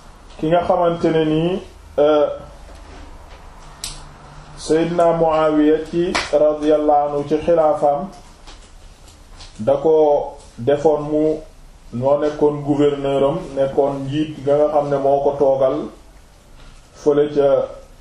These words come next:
Égypte. Moom moo ko toogaloon Égypte, ba moo tax, euh, non seulement pour moom, waaye pour doom ji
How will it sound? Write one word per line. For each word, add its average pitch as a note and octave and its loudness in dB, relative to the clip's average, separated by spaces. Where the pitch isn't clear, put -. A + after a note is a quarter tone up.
Égypte. - -2
Moom C3+ 0
moo D3+ 2
ko D3 0
toogaloon C#3+ 0
Égypte, D#3 -2
ba A2 0
moo D3 2
tax, D3+ 0
euh, C#3+ 4
non D3 2
seulement D#3+ 2
pour D#3 0
moom, D3 0
waaye C#3+ 2
pour D3+ 0
doom C#3+ 0
ji C#3 -6